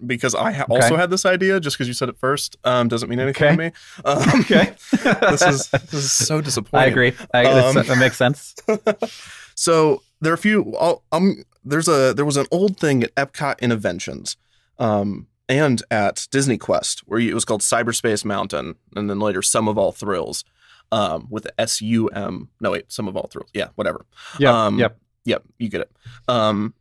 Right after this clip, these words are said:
Speaker 1: <laughs> and so you got to build your own roller coaster, and you gotta, like, choose the different tracks. So we'll do that, but with different ride types, and I'll, I'll take you through it. So you'll be leading this, but I'll be, uh, I'll be
Speaker 2: Okay.
Speaker 1: putting it in the
Speaker 2: <laughs>
Speaker 1: box.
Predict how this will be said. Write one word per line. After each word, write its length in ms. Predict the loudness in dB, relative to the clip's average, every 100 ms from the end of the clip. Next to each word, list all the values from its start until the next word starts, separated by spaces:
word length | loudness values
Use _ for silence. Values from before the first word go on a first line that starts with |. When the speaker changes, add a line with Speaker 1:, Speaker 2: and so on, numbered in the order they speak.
| _
Speaker 1:
<laughs> 120 | -6
and 200 | 0 2
so 320 | 2 4 4
you 120 | 2
got 140 | 0 -2
to 80 |
build 260 | 0 0 2
your 120 | 2
own 80 | 4
roller 240 | 4 2
coaster, 280 | 2 -2 -2
and 80 | -4
you 60 | 0
gotta, 140 | 0
like, 160 | -2 -4
choose 380 | -4 -2 -2
the 60 | -4
different 240 | -6 -6
tracks. 360 | -4 0 0 -2
So 80 | -4
we'll 220 | 0 0
do 200 | 0 -2
that, 340 | 0 0 0
but 120 | 0 0
with 180 | 0
different 300 | -2 -2 -2
ride 320 | 0 2 2 0
types, 320 | -2 0 0
and 60 |
I'll, 120 | 0 0
I'll 120 | -2
take 260 | 0 -2 -2
you 60 |
through 320 | -4 -2 -2
it. 100 | 0
So 120 | -2 0
you'll 240 | 2 2
be 180 | 2 2
leading 320 | 2 2 0
this, 160 | -2 -2
but 100 | -2
I'll 140 | 0
be, 280 | -2 -4 -8 _ -6
uh, 240 | -4 -4 -4
I'll 60 | 0
be 120 | 2
Speaker 2:
Okay. 220 | 4 2 -4 -4
Speaker 1:
putting 260 | 0 2
it 80 | 2 4
in 80 |
the 80 | 0 -2 -10
Speaker 2:
<laughs> 180 | -4 -2
Speaker 1:
box. 500 | 0 -2 -4 -8